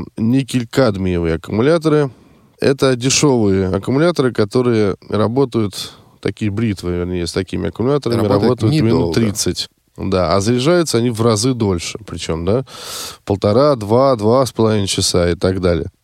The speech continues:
Speaker 1: И у таких аккумуляторов есть эффект памяти. Такой аккумулятор заряжать можно только тогда, когда вы его полностью разрядили. Соответственно, это категорически неудобно. Ну, наверное, для современного человека, да? Есть, э,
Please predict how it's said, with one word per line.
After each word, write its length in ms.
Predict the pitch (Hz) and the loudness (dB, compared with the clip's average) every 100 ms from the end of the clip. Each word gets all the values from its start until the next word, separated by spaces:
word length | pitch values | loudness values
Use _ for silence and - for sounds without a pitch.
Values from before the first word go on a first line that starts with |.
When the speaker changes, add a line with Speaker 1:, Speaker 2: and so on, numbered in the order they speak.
| _ | _
Speaker 1:
И 240 | - 165 160 - | -2 0 0 -2
у 100 | 131 | -4
таких 380 | 123 147 131 131 | 0 0 0 -2
аккумуляторов 580 | 131 143 160 175 147 120 | -2 0 0 0 -2 -2
есть 520 | 123 139 131 - - - - - | 0 2 0 -2 -2 -4 -10 -2
эффект 400 | 117 - 143 - | -2 0 -4 0
памяти. 480 | 120 98 92 - - - _ - | 0 0 -4 -6 -10 -12 _ -6
Такой 260 | 98 113 | -2 -2
аккумулятор 400 | 107 120 120 113 | -2 0 0 0
заряжать 360 | 104 120 117 107 | 0 0 0 0
можно 260 | 113 104 | -2 -4
только 260 | 101 107 - | -2 -4 0
тогда, 320 | 107 107 160 | -2 0 -2
когда 260 | 135 107 113 | -2 0 0
вы 100 | 117 | 2
его 120 | 110 98 | 0 -2
полностью 500 | - 117 120 107 113 | 0 2 2 -2 0
разрядили. 520 | 104 104 104 95 85 82 | 0 0 -2 -2 -4 -4
Соответственно, 500 | - 95 120 - 110 | -6 -2 -2 -2 0
это 340 | 113 113 107 - | 0 -2 -4 -4
категорически 760 | - 104 107 113 107 90 - 87 | -8 -6 0 0 0 -2 -4 -4
неудобно. 640 | 92 90 90 85 87 82 - - - - _ | -2 0 0 0 -4 -6 -10 -20 -18 -20 _
Ну, 120 | 117 | 0
наверное, 360 | 117 107 107 101 | 2 4 2 2
для 140 | 98 | 2
современного 600 | 104 117 123 123 95 87 | 2 2 2 2 0 -2
человека, 520 | 82 80 82 69 - 90 | -4 -2 -2 -2 -4 0
да? 200 | 123 147 _ _ - | 0 -2 _ _ -8
Есть, 520 | 101 185 196 - - | 0 0 2 0 -2
э, 420 | - 131 135 135 | 2 4 4 2